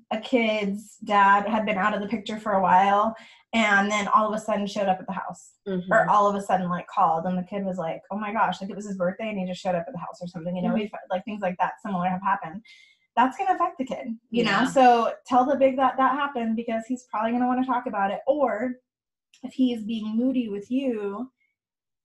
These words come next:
Speaker 1: he might be like, "Oh no, my dad's here." And, you know, it's just, like, that
Speaker 2: They're
Speaker 1: could
Speaker 2: so
Speaker 1: totally change their
Speaker 2: Yeah.
Speaker 1: mind, so.
Speaker 2: Yeah. So, so the communication.
Speaker 1: Yeah.
Speaker 2: Communication
Speaker 1: Any kind of
Speaker 2: and,
Speaker 1: communication.
Speaker 2: yeah, and guidance.
Speaker 1: Consistency.
Speaker 2: Okay.
Speaker 1: A lot of these kids don't have a lot of consistency.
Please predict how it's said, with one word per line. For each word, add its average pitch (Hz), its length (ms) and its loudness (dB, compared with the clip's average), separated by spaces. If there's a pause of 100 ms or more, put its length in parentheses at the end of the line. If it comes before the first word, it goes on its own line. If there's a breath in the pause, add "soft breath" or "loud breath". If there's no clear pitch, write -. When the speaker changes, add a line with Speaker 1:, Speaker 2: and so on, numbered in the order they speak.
(300)
Speaker 1:
he 240 100 -2
might 220 220 -4
be 220 100 -6
like, 180 340 -4
"Oh 240 120 -4
no, 214 180 -6
my 202 140 -12
dad's 202 340 -10
here." 196 140 -8
And, 185 180 -10
you 240 80 -4
know, 214 120 -4 (120)
it's 262 160 0
just, 302 180 -8
like, 226 240 -2 (320)
that 247 120 -2
Speaker 2:
They're - 80 -8
Speaker 1:
could 247 100 -4
Speaker 2:
so 180 240 -12
Speaker 1:
totally 220 380 -4
change 220 300 -8
their 185 140 -10
Speaker 2:
Yeah. 170 460 -6 (100)
Speaker 1:
mind, - 20 -12
so. 220 140 -10 (120)
Speaker 2:
Yeah. 170 460 -4
So, 202 300 -8 (220 loud breath)
so 285 120 -10
the 254 240 -6
communication. 320 640 -2 (240)
Speaker 1:
Yeah. 226 260 -4 (140)
Speaker 2:
Communication 269 580 2
Speaker 1:
Any 226 80 2
kind 220 100 -4
of 214 100 -6
Speaker 2:
and, - 0 -
Speaker 1:
communication. 196 360 -4
Speaker 2:
yeah, 180 240 0 (100)
and 202 140 -4
guidance. 170 320 -4
Speaker 1:
Consistency. 240 840 0 (320)
Speaker 2:
Okay. 196 360 -4 (160)
Speaker 1:
A 240 60 2
lot 240 240 4
of 269 60 2
these 277 180 -6
kids 254 320 -2
don't 220 280 -4
have 240 140 -2
a 233 40 -4
lot 226 180 2
of 233 60 -8
consistency. 226 920 -8